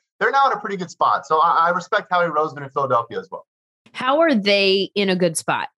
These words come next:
Speaker 2: What, what does their resource breakdown look like?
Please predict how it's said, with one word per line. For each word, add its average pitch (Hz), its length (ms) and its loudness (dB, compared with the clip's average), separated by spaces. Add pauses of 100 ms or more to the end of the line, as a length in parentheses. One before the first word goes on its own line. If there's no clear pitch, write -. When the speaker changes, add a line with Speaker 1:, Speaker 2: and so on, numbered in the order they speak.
Speaker 2:
What, 202 300 2
what 214 160 2
does 220 200 2
their 180 480 4
resource 180 540 -2
breakdown 139 480 -2
look 123 220 -8
like? - 260 -6